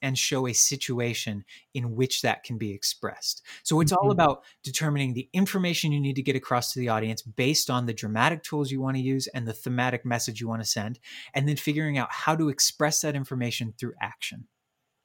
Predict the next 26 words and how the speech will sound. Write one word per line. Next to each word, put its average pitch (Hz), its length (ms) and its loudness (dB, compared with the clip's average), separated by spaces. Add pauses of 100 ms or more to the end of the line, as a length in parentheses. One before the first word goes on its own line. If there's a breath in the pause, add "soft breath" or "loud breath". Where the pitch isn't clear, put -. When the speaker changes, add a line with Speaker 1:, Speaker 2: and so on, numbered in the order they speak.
Speaker 2:
I - 60 -20
see. - 180 -6
And 131 100 4
once 151 220 6
you've 160 100 4
ascertained 131 460 0
all 127 140 2
those 185 240 4
things, 120 380 0 (360 soft breath)
the 135 120 4
dialogue, 131 580 6 (160)
the 131 180 4
lines, 127 560 0
they - 80 2
kinda 131 220 2
come 127 200 -2
naturally 120 420 -2
because 120 500 -4
you 135 100 0
know 127 140 2
where 120 140 0
Speaker 1:
Yes. 113 40 -2
Speaker 2:
you're 113 80 -4
trying 113 260 -8
to 110 280 -4 (180)
land. 104 360 -6